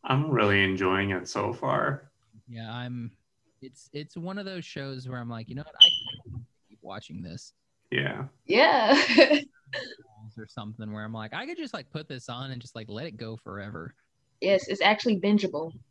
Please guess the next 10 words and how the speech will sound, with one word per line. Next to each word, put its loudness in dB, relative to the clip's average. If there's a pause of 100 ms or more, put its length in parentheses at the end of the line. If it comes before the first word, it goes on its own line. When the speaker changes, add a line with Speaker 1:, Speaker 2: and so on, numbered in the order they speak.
(240)
Speaker 2:
Yes. -20 (100)
Speaker 1:
Yeah. 2 (500)
Speaker 2:
Very, -8
it's -16
very -8
bingeable. -10
It's -12
not -12
like, -10
uh, -8